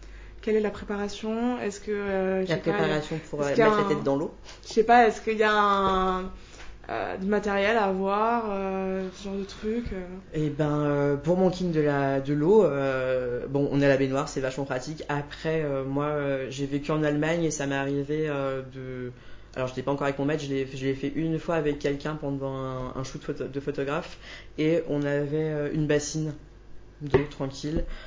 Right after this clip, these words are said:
Speaker 2: Euh, c'est quelqu'un qui était quand même hyper expérimenté, donc j'avais plutôt confiance en lui. Euh, et, euh, j'avais ma petite amie actuelle, ma petite amie, euh,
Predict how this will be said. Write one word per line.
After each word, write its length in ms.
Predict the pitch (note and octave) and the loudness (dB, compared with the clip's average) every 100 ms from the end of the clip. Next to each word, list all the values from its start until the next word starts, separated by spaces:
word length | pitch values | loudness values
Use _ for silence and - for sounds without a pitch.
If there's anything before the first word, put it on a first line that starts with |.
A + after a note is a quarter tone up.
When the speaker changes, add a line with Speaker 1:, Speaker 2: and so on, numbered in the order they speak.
| - - | -6 -2
Speaker 2:
Euh, 60 | C#3 | 0
c'est 100 | C#3 | -2
quelqu'un 220 | C3 C#3+ | -2 -4
qui 100 | C#3+ | -4
était 140 | C3+ | -6
quand 80 | B2+ | -6
même 100 | A#2+ B2 | -6 -6
hyper 200 | B2 C3 | -8 -8
expérimenté, 540 | C3+ - C3+ C3+ C3+ | -8 -8 -6 -6 -4
donc 140 | D3 B2+ | -6 -4
j'avais 220 | C3 - | -6 -8
plutôt 240 | - C3+ | -10 -6
confiance 380 | C#3 C3+ C3+ B2+ | -4 -4 -4 -6
en 60 | C3+ | -6
lui. 220 | C#3 D#3 - - - - - | -6 -8 -14 -20 -20 -16 0
Euh, 680 | D3 D3 C#3 C#3 C3+ C3+ C3+ - | 4 6 6 6 4 2 0 0
et, 220 | D#3+ D#3+ | 2 4
euh, 180 | C#3+ C3+ | 4 2
j'avais 200 | C#3 C#3 | 0 -2
ma 100 | C#3 | -2
petite 180 | C#3 C#3+ | -4 -2
amie 160 | C#3+ | 0
actuelle, 400 | C#3 C#3 D3+ - | -2 -4 -8 -4
ma 120 | C#3 C#3 | -4 -4
petite 340 | - - - | -6 -10 -6
amie, 280 | C#3 C#3+ D3 | -2 0 0
euh, 320 | B2+ B2+ B2 | 0 0 0